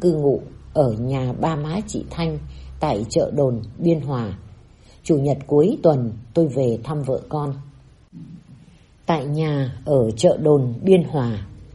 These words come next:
một buổi chiều chủ nhật, anh Ngọc đột nhiên đến thăm tôi và Minh. Chúng tôi biết nhau lúc ở chiến khu. Anh Ngọc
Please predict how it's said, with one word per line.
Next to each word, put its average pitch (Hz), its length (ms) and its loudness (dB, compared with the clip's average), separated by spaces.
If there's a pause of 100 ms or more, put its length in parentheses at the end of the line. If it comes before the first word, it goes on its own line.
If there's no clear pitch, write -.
(280)
một 170 200 2
buổi 139 160 4
chiều 160 300 6
chủ 147 120 0
nhật, 127 300 0 (580)
anh 202 180 4
Ngọc - 300 0
đột 143 220 2
nhiên 180 300 4
đến 180 300 2
thăm 180 280 0
tôi 175 160 8
và 139 160 2
Minh. 165 320 2 (720)
Chúng 226 180 4
tôi 185 320 8
biết 240 180 4
nhau 175 320 4
lúc 214 200 2
ở 120 180 2
chiến 190 260 2
khu. 170 380 0 (640)
Anh 185 220 0
Ngọc 143 160 -2